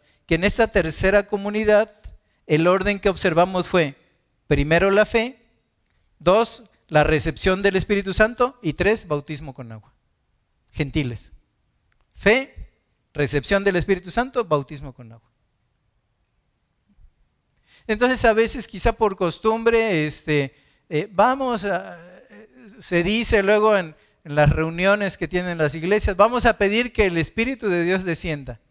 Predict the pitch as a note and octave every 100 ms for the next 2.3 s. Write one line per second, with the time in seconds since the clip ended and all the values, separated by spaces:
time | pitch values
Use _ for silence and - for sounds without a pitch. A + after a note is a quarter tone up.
0 | - G#2 G#3 - _ _ _ _ _ _
1 | - C#3+ - A#3+ C4 B3+ G#3+ F3 D#3+ F3+
2 | F#3+ -